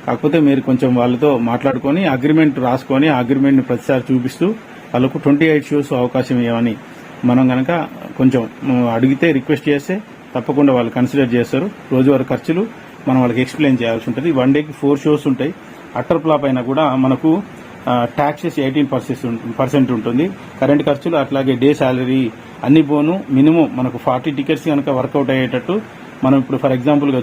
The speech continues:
చూస్తే ఫార్టీ టికెట్స్‌కు ఫోర్ థౌజండ్ వస్తే మనకు మిస్‌లీనియస్ ఖర్చులు, ట్యాక్సీలు కావచ్చు, కరెంట్ కావచ్చు, అట్లాగే డే శాలరీస్‌కు టూ థౌజండ్ తీసేసినా తక్కువలో తక్కువ ఇరవై టికెట్లు తెగినా కూడా రెండు వేలు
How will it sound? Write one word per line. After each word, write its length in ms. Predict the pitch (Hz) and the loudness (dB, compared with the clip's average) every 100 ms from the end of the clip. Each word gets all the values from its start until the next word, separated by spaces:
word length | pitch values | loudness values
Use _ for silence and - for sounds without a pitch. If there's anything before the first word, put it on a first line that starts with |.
| 131 | -2
చూస్తే 380 | 135 - 208 - - | -2 -2 -4 -6 -4
ఫార్టీ 220 | 139 131 139 | -2 0 -2
టికెట్స్‌కు 380 | 139 151 - | -2 -4 -4
ఫోర్ 200 | 139 139 | -2 -2
థౌజండ్ 340 | 139 135 131 123 | 0 2 2 0
వస్తే 200 | 120 156 | 0 0
మనకు 400 | 135 127 131 120 110 123 | 0 0 -2 -4 -6 0
మిస్‌లీనియస్ 540 | 131 135 156 151 139 139 | 0 2 2 2 2 -2
ఖర్చులు, 320 | 131 143 127 | -2 -2 -2
ట్యాక్సీలు 420 | 127 123 - 135 | 0 -2 -2 -4
కావచ్చు, 300 | 123 117 143 | -2 -4 -4
కరెంట్ 300 | 135 127 131 | -2 0 0
కావచ్చు, 380 | 120 120 113 175 - - - - - | 0 0 -2 -6 -6 -20 -20 -10 -6
అట్లాగే 520 | 123 139 139 147 135 - - - - | 0 0 2 0 -2 -8 -20 -18 -2
డే 160 | 131 151 | 0 2
శాలరీస్‌కు 580 | 156 143 139 139 143 123 | 0 0 0 -2 -4 -2
టూ 100 | 135 | 0
థౌజండ్ 300 | 143 143 131 | 2 4 2
తీసేసినా 520 | 113 - 117 160 214 - - - - - | 0 -6 -4 -4 -4 -6 -18 -20 -14 -6
తక్కువలో 300 | 143 - 185 | -2 0 0
తక్కువ 440 | 165 139 - 139 117 | -2 -6 -2 -2 0
ఇరవై 260 | 127 151 156 | 2 2 2
టికెట్లు 540 | 156 160 147 175 147 | 0 -4 -2 0 0
తెగినా 320 | 135 127 123 | 0 0 0
కూడా 340 | 113 120 190 214 - - | -2 -2 -2 -4 -10 0
రెండు 200 | 135 143 | 4 6
వేలు 420 | 147 151 151 185 | 6 4 2 0